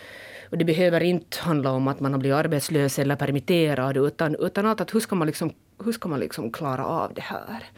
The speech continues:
Eh, jag har företagare, jag har V D:-na, jag har haft, eh, olika typer av, av, av människor som,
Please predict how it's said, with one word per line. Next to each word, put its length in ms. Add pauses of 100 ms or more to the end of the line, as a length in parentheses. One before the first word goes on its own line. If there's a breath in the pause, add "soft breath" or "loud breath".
(760 loud breath)
Eh, 460 (440)
jag 140
har 80
företagare, 1000
jag 140
har 380
V 300
D:-na, 380
jag 140
har 300
haft, 420
eh, 260
olika 440
typer 340
av, 240
av, 340 (500)
av 160
människor 380
som, 240